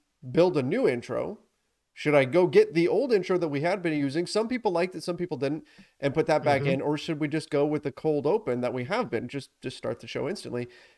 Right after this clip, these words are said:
Speaker 1: And that is winning right now. Six hundred seventy people have voted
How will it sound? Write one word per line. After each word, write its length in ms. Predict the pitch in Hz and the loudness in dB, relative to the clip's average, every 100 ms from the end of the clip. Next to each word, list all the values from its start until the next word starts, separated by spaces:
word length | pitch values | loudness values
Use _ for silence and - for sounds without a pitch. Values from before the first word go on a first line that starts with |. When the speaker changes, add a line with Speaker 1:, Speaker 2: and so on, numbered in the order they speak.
| _ _ _ _ | _ _ _ _
Speaker 1:
And 200 | 151 143 | 4 6
that 180 | 165 277 | 4 4
is 160 | 269 | 2
winning 340 | 151 247 180 - | 4 4 4 -2
right 240 | 123 143 123 | 0 2 4
now. 180 | 117 - | 2 0
Six 320 | 135 - 294 | -6 -2 -2
hundred 320 | - 302 285 214 | 0 -2 -2 0
seventy 300 | 240 226 220 | 0 0 -4
people 280 | 220 214 160 | -4 0 -2
have 100 | 123 | 2
voted 400 | 135 175 123 | 2 2 0